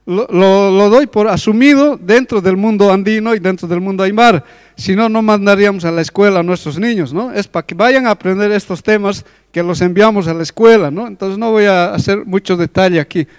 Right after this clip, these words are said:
Sigue. Sabemos ya esto, el origen del universo, material. Sigue, sigue, sigue.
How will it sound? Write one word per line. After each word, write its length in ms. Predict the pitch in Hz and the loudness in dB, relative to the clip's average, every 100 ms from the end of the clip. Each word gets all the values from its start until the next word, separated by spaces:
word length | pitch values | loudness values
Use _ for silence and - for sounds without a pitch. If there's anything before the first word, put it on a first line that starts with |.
| _ | _
Sigue. 540 | - 269 185 113 _ _ _ _ _ _ _ _ _ _ _ _ _ _ _ _ _ _ _ _ _ _ _ _ | 0 2 2 -2 _ _ _ _ _ _ _ _ _ _ _ _ _ _ _ _ _ _ _ _ _ _ _ _
Sabemos 540 | - 170 165 220 214 190 | -10 -4 0 0 0 -2
ya 320 | 180 180 190 | 0 0 0
esto, 340 | 208 226 240 208 _ | -2 -4 -4 -6 _
el 140 | 143 | -8
origen 320 | 147 175 165 | -4 -4 -4
del 140 | 147 143 | -6 -8
universo, 600 | 151 156 175 175 226 233 - - - _ _ _ _ _ _ - | -6 -4 -2 -2 -4 -6 -10 -20 -20 _ _ _ _ _ _ -12
material. 640 | 147 - 151 160 202 208 _ _ _ _ | -10 -8 -6 -4 -4 -6 _ _ _ _
Sigue, 400 | - 214 208 214 - - - - - _ _ _ _ _ _ | -10 -4 -2 -2 -6 -20 -20 -20 -20 _ _ _ _ _ _
sigue, 360 | - 190 202 196 _ - _ _ _ _ _ _ _ _ | -10 -4 -4 -6 _ -20 _ _ _ _ _ _ _ _
sigue. 480 | - - 190 180 196 | -18 -10 -6 -6 -6